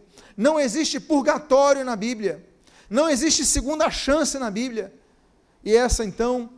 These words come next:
é a terceira morte. A Bíblia, quando fala do pecado, a Bíblia diz em Gênesis capítulo três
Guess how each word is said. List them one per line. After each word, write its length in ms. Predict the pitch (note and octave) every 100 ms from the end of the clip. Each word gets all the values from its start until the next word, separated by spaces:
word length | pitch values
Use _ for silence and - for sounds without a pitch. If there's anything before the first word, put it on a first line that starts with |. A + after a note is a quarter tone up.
| _ _ G3
é 60 |
a 80 | A3
terceira 580 | A3 F#3+ - G#3 G#3 D#3+
morte. 640 | D3+ D#3+ C#3 - - _ _ _ _ _ _ _ _ _ _ _ _
A 80 | -
Bíblia, 280 | F3+ D#4 D4+
quando 240 | D4 D4
fala 340 | G3+ C#4 D4 B3
do 80 | B3
pecado, 580 | B3 - C4 C4+ G#3+ - _ _ _ _ _ _ _ _ -
a 60 | F3+
Bíblia 200 | G3+ D4+
diz 200 | B3+ D4+
em 100 | D4+
Gênesis 400 | G#3+ D4 D4+ A#3
capítulo 400 | C4 B3+ C#4+ C4
três 680 | F#3+ A#3+ C4+ C#4+ - -